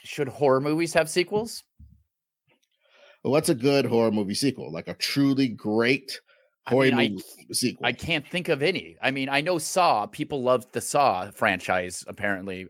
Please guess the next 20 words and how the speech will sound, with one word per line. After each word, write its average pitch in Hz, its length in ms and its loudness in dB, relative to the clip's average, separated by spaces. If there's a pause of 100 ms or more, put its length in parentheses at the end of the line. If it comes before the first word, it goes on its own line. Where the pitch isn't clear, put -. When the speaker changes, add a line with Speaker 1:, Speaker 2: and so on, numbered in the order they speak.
Speaker 1:
I, 107 180 -4 (120)
I 107 180 0
have 123 180 -2
never 117 240 0
been 107 140 -2
a 104 40 -4
fan 107 360 -2 (100)
of 104 300 4
that 104 260 0
type 107 320 -2
of, 98 320 -2 (720)
of, 90 380 -2
uh, 90 160 -2
movie, 120 460 2
so 95 520 2
I've 101 220 -2
just - 220 0
never 90 420 -6
even 90 260 -10
watched 90 380 -2